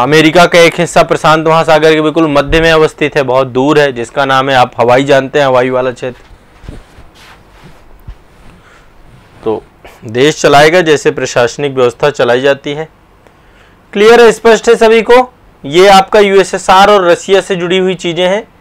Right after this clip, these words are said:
बाकी इसके बारे में डिटेल में मैं आपको बाकी चीजें और बताऊंगा, बहुत सारे टॉपिक इसके साथ मुझे कवर करवाने हैं। समय के साथ World Geography का कोई भी एक single question आप गलत करके नहीं आओगे, इसी उद्देश्य के साथ मैं चल रहा हूं आपका, ठीक है।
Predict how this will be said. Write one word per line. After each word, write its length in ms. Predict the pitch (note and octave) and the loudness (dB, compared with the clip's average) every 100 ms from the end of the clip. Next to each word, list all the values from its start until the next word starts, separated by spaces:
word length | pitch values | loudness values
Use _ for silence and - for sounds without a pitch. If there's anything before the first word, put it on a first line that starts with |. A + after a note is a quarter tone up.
| _ _ _ _ _ | _ _ _ _ _
बाकी 760 | C3 D#3+ E3 G3+ G#3+ G#3+ G3 - _ - | 0 0 0 0 0 0 -2 -10 _ -10
इसके 300 | E3 - G#3 | -10 0 2
बारे 240 | G3 G3 | 4 4
में 180 | G3+ G3+ | 2 0
डिटेल 360 | D#3 C#3+ E3+ F#3 | 0 0 0 2
में 120 | F#3+ | 0
मैं 120 | F#3+ | 2
आपको 320 | F3 E3+ - F3 | 2 0 -2 2
बाकी 320 | D#3 D3+ F3+ | 2 0 -6
चीजें 380 | E3+ E3+ E3 D#3 | -2 2 4 4
और 100 | E3 | 2
बताऊंगा, 440 | E3+ E3 F3 G3 | 2 0 2 0
बहुत 320 | D3+ C#3 D3+ | 0 -4 -2
सारे 220 | E3 D#3+ | 0 2
टॉपिक 420 | D#3 D3 D#3 D3+ D3+ | 2 0 0 -6 -8
इसके 240 | - D#3+ | -6 -6
साथ 220 | D#3+ D3 | 0 0
मुझे 240 | D3+ C#3+ D3+ | 0 -4 -2
कवर 260 | F3+ D3+ | 0 0
करवाने 400 | C#3 C#3 C3+ C3+ | 0 -2 -2 -4
हैं। 180 | D3 G3 _ _ - _ - | -6 -8 _ _ -20 _ -20
समय 440 | - D#3 D#3+ F#3 | -6 0 2 2
के 120 | F#3 | 0
साथ 360 | F3 F3+ F#3+ F3+ | 2 4 4 0
World 300 | D3 D#3+ D#3+ | 0 0 2
Geography 460 | E3+ E3+ E3 F#3 | 0 0 -2 -4
का 200 | E3 F3 | 0 2
कोई 360 | F3 - D3+ E3 | 0 -2 -2 -2
भी 140 | F3 F3 | 0 -2
एक 100 | - | -2
single 360 | D#3+ D3+ D#3+ | -8 -2 -2
question 340 | D3+ D#3 - D#3+ | -2 -6 -4 -4
आप 120 | D3+ | -2
गलत 280 | C#3 D3 - | -2 -2 -2
करके 240 | D3+ D#3 | -4 -2
नहीं 160 | D3+ E3 | -2 0
आओगे, 320 | C3 A#2+ D3+ - _ _ _ - | -2 -2 -6 -10 _ _ _ -12
इसी 200 | E3 A3 | -4 -2
उद्देश्य 460 | G#3 E3 F#3+ - F3+ | 0 2 2 0 0
के 140 | F#3+ | 0
साथ 300 | F#3 F3+ F#3 | 2 2 0
मैं 80 | F#3+ | -2
चल 220 | E3+ C#3+ | 0 2
रहा 100 | C3 | 2
हूं 140 | B2 | 2
आपका, 340 | G2+ - A2+ G2 _ | 0 -2 -10 -12 _
ठीक 180 | D#3+ D#3+ | -2 0
है। 120 | G3+ | 0